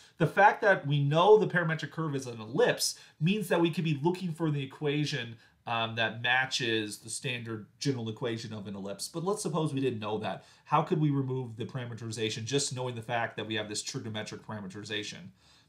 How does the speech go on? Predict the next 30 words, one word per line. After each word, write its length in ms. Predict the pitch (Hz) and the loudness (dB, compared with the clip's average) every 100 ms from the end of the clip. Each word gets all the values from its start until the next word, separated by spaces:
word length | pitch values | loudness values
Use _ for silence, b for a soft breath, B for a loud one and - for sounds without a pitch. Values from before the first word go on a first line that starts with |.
| _ | _
Well, 140 | 139 147 | 0 4
the 100 | 180 | 6
idea 300 | 196 196 247 | 4 2 -2
is 80 | 233 | -2
to 100 | 160 | -2
connect 300 | 160 175 208 | 0 0 -2
these 180 | 185 165 | -6 -4
together 380 | 147 151 147 | -2 0 0
using 300 | 139 135 135 | 0 -2 -4
some 180 | 123 139 | -4 -6
Pythagorean 680 | 123 117 113 120 123 120 117 | -6 -6 -4 -4 -4 -10 -8
relationship. 760 | 110 101 104 107 110 107 90 - B B | -6 -4 -4 -6 -6 -6 -6 -10 B B
The 140 | 135 139 | 4 6
idea 420 | 147 147 175 202 | 6 4 2 0
here 340 | - 131 123 | 0 0 0
is 160 | 120 120 | -2 -2
that 240 | 123 117 | -2 -2
cosine 560 | - 143 151 156 135 131 | -2 0 0 0 -2 -2
squared 440 | - - 127 123 | -4 -4 -6 -4
of 120 | 117 - | -6 -10
t 300 | - 117 117 | -10 -8 -10
plus 280 | - 107 | -10 -4
sine 480 | - - 127 135 127 | -2 -2 -2 -2 -4
squared 420 | 120 - 113 104 | -6 -6 -6 -6
of 120 | 101 - | -8 -10
t 340 | 113 98 110 b b _ | -10 -10 -10 b b _
is 240 | 123 110 | -6 -4
equal 260 | 120 117 110 | -6 -6 -8
to 60 | |
one. 380 | 107 101 87 87 | -6 -6 -6 -8